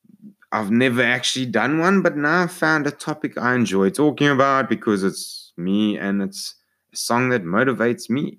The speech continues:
This is, how perfect is that? So, yes, I am definitely putting in the Federal Empire glory days because I am working so hard for the glory days, and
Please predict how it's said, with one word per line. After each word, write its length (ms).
This 180
is, 300
how 200
perfect 580
is 140
that? 300
So, 420
yes, 440
I 420
am 160
definitely 540
putting 440
in 420
the 60
Federal 640
Empire 600
glory 540
days 480
because 520
I 220
am 220
working 500
so 320
hard 560
for 240
the 180
glory 520
days, 440
and 300